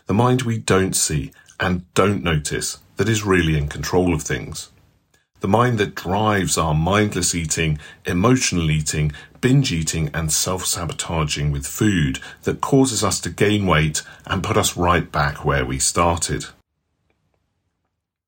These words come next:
So what does this have to do with the inner child? Our childhood experiences train the elephant. Or to put it another way, our childhood experiences program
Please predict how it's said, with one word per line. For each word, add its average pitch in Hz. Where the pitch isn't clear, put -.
So -
what 147
does 151
this 135
have 120
to -
do 73
with 85
the 87
inner 69
child? 87
Our 110
childhood 151
experiences 85
train 78
the 80
elephant. 78
Or 107
to -
put -
it 123
another 107
way, 71
our 92
childhood 131
experiences 87
program 85